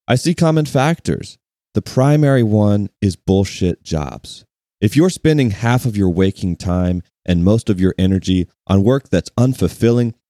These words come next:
you'll have little time and energy remaining for most substantial endeavors. Compounding this is the pattern of putting on a phony face and pretending to like your job, which now creates a layer of separation between you and a large number of the people in your life.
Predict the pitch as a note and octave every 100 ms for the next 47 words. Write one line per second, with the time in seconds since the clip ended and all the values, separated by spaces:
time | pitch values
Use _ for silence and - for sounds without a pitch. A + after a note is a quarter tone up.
0 | - A#2 D#3 C#3 C#3+ A2+ A#2+ D#3+ D3+ -
1 | B2+ B2+ A#2+ G#2 A#2+ A2+ A2+ A2 G2+ G2+
2 | B2+ G#2+ D#2+ - G2+ F#2+ G2 G#2+ A#2 A#2+
3 | - - G#2+ - F#2+ F#2+ F2+ F2+ - D#2+
4 | D#2+ D2+ - - - _ _ - B2+ A#2+
5 | B2+ C3+ D3+ C3+ B2+ A#2+ A#2 G#2+ A2 -
6 | B2+ B2 B2 A2+ - C3+ C#3 C3 A2+ F#2
7 | - A#2 B2 C3 B2 - A2+ A#2+ A2 G2
8 | - - B2 C3 G2+ E2+ G#2 A#2 A2+ F#2
9 | G#2+ G#2+ A#2 G#2+ _ _ - A#2 - D3+
10 | D3+ - C#3+ C3+ A2 G2+ C3 C#3 A2+ -
11 | B2+ - G2+ G2 A#2 - G#2 G2 - -
12 | G2+ F#2+ F#2+ A2+ B2+ B2+ F#2 F2 E2+ G2+
13 | A#2+ B2 A2+ A2 G#2+ G#2 F2+ F2 - G#2+
14 | G#2 G#2 - F2+ F2 E2 D2 D2 D#2+ C#2+
15 | -